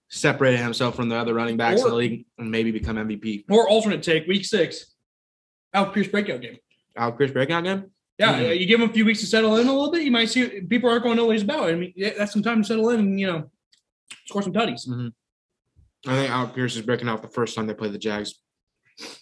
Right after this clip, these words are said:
Speaker 2: We'll see. We'll see. Obviously, he's tr-, tr-,
Speaker 1: I think that dude's N F L ready.
Speaker 2: All right, we've dipped into this. Let's take a break here.
Speaker 1: Yeah.
Speaker 2: Week six,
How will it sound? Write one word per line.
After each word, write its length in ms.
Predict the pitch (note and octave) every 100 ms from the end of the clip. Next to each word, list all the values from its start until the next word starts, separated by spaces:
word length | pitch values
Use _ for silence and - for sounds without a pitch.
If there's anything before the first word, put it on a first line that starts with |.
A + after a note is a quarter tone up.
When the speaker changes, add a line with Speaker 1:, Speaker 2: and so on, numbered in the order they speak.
| _ _ - -
Speaker 2:
We'll 100 | C4
see. 220 | C4+ C#3
We'll 100 | E3
see. 200 | F3 B2+
Obviously, 340 | D#3+ F#3+ G3+
he's 220 | F#3+ F3+ F3 -
tr-, 160 | G3+
tr-, 120 | F#3 G3
Speaker 1:
I 240 | F#3+ G3+
think 100 | -
that 160 | B2 A#2
dude's 160 | B2
N 120 | A#2+
F 100 | A#2+
L 100 | B2+
ready. 280 | A#2+ A2+ G#2 - _ _ _ _ _ _ _ _ _ _ _ _ _ F3+
Speaker 2:
All 80 |
right, 120 | F#3+ F#3+
we've 160 | G#3+
dipped 140 | A#3+ B3
into 180 | A3+ A3+
this. 160 | G3+
Let's 320 | G#3+ A3 A3+
take 120 | C#4 C#4
a 40 |
break 240 | B3 G#3+
here. 320 | A3 A3 A3 - -
Speaker 1:
Yeah. 180 | B2 - G3 G#3 G#3+ G#3
Speaker 2:
Week 200 | B3 -
six, 480 | A#3+ A3 - -